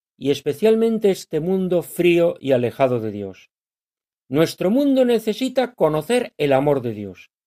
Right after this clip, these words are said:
pues nosotros hemos de cambiar este mundo, y hemos de cambiarlo con caridad y con ternura. Queridos oyentes, se nos acaba el tiempo del programa de hoy. Muchas gracias por habernos acompañado esta noche.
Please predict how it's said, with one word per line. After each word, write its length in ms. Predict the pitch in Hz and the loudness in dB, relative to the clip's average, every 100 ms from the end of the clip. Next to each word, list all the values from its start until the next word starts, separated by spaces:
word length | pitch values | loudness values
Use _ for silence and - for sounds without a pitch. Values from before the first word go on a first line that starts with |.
| _ _ _ _ _ _ | _ _ _ _ _ _
pues 260 | 156 151 143 | 2 2 0
nosotros 640 | 151 - 240 269 254 - - | -4 0 2 2 0 -2 -4
hemos 280 | 185 185 | 0 0
de 100 | 156 | 0
cambiar 360 | 147 135 139 131 | 0 0 2 0
este 240 | 127 - | -2 -8
mundo, 400 | 113 110 104 104 - _ _ _ _ | -8 -6 -8 -12 -18 _ _ _ _
y 160 | - 185 | -2 0
hemos 240 | 214 180 | 2 0
de 120 | 143 | -2
cambiarlo 680 | 139 127 135 175 185 202 202 _ _ | 0 0 2 2 2 -2 -6 _ _
con 320 | - 139 139 123 | 0 0 0 -2
caridad 680 | 135 123 123 139 233 254 - _ _ | 0 0 0 2 0 -2 -14 _ _
y 180 | 139 127 | -10 -4
con 320 | 127 113 113 | -4 -4 -6
ternura. 640 | 110 98 104 101 117 113 _ _ _ _ _ _ _ _ _ _ _ _ _ _ _ _ _ | -10 -8 -8 -10 -12 -18 _ _ _ _ _ _ _ _ _ _ _ _ _ _ _ _ _
Queridos 420 | 151 190 170 - | 0 2 0 -2
oyentes, 600 | 143 143 135 123 120 - _ _ _ _ _ | -2 0 -2 -4 -10 -12 _ _ _ _ _
se 120 | 165 | -2
nos 160 | 165 185 | 0 0
acaba 280 | 185 254 233 | 2 4 2
el 140 | 208 | 0
tiempo 340 | 262 254 240 | -2 0 0
del 180 | 196 175 | 0 -2
programa 360 | 156 151 165 151 | -2 0 2 2
de 140 | 131 | 0
hoy. 240 | 110 98 - _ _ _ _ - | -4 -10 -18 _ _ _ _ -4
Muchas 380 | 175 233 220 | -2 0 0
gracias 440 | 202 254 247 185 - | 2 0 2 -2 -2
por 160 | 156 | 0
habernos 360 | 147 156 151 139 | 2 2 0 -4
acompañado 600 | 147 147 135 135 139 131 | -4 -2 0 0 2 0
esta 240 | 120 120 | -2 -8
noche. 400 | 113 107 - 101 | -8 -10 -14 -20